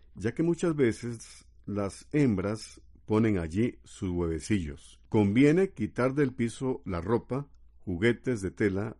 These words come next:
revistas, periódicos y cajas con cosas, pues allí se ocultan los chinches.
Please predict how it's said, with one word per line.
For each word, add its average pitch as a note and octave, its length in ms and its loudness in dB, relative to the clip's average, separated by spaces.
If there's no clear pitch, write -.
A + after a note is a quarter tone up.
revistas, A2 840 -2
periódicos G#2 840 -2
y D#2 260 -6
cajas A#2 420 -2
con D#2+ 220 -4
cosas, B2+ 640 -4
pues E2+ 640 -6
allí G#2 300 0
se F3+ 140 -4
ocultan C#3 440 0
los G2+ 160 -2
chinches. - 680 -6